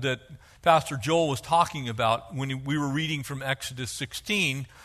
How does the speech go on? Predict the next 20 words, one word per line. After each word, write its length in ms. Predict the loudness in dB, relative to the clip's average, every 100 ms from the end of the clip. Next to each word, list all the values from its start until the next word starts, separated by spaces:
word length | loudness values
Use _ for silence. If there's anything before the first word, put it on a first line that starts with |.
| -12
this 300 | -4 -2 -2
morning. 420 | 0 2 2 0 -6 -14
That 380 | -6 6 6 6
happened 800 | 0 6 8 8 4 -4 -6 -10 -14 -20 -12
in 160 | -4 -2
the 120 | 0
region 440 | 0 0 2 2 2
a 140 | 0
little 280 | 2 0 -2
further 440 | -2 -2 -2 -4
south 720 | -4 2 8 10 8 6 -4 -18 -20 -20 -20 _
of 220 | 2 2
Beersheba, 840 | 2 2 2 4 8 8 6 -2 -6 -20 -20 -20 -20 -20 -20 -8
the 120 | -6
Seven 480 | 4 6 6 0 -6
Springs. 960 | -6 -2 0 0 -6 -14 -14 -14 -16 -20 -20 -20 -20 -20 -20 -20 _
And 240 | 0 0 -2
so 320 | 0 0 0 -6 -20 -20 _
here 420 | -4 0 2 0
is 400 | 0 0 -2